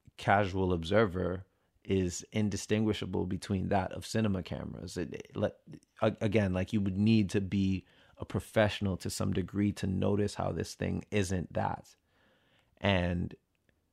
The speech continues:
that means that I can start to build a portfolio and, and, and h-, get material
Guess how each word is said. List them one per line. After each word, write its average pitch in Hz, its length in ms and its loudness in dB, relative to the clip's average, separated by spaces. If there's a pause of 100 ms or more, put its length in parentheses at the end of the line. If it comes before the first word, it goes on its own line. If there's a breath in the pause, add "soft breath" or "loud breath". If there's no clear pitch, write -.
(280)
that 104 440 6
means 95 600 2
that 95 200 0
I 95 200 0
can 90 260 -4
start 101 520 0 (100)
to 98 120 -4
build 95 380 0
a 92 40 0
portfolio 85 1000 2
and, 85 240 -6
and, 87 280 -4
and 85 240 -4
h-, - 480 -10 (120)
get 110 220 2
material 95 720 0